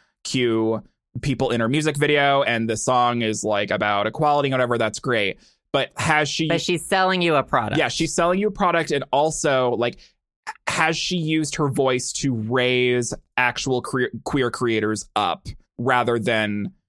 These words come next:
Speaker 1: using queer creators to sell something of hers? I haven't seen that yet. So
Speaker 2: It's
Speaker 1: I
Speaker 2: a,
Speaker 1: think that's,
Speaker 2: it's a
Speaker 1: that's
Speaker 2: fine line.
Speaker 1: yeah.
Speaker 2: And it, like,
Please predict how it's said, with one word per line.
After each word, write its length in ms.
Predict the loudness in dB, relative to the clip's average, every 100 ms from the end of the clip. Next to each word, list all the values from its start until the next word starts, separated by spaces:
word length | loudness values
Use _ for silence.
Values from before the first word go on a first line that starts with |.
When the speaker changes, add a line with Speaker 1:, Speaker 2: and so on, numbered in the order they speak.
| _ _
Speaker 1:
using 520 | -4 0 0 0 0 0
queer 240 | 0 0
creators 640 | 0 2 2 2 0 -2
to 100 | -4
sell 260 | -4 0 0
something 360 | 0 -4 -4 -6
of 80 | -6
hers? 600 | -6 -6 -6 -8 -8 -12 _ _ -2
I 100 | 2
haven't 220 | 2 0
seen 160 | -4 -4
that 140 | -6
yet. 200 | -8 -14 _ _ _ -6
So 160 | 0
Speaker 2:
It's 160 | 0 2
Speaker 1:
I 100 | 2
Speaker 2:
a, 80 | 2
Speaker 1:
think 220 | 0 2
that's, 360 | 2 4 4
Speaker 2:
it's 240 | 2 0 0
a 20 |
Speaker 1:
that's 160 | 2 4
Speaker 2:
fine 380 | 4 4 2 2
line. 320 | 2 2 2
Speaker 1:
yeah. 220 | 2 2
Speaker 2:
And 100 | 0
it, 60 | 0
like, 320 | 0 -2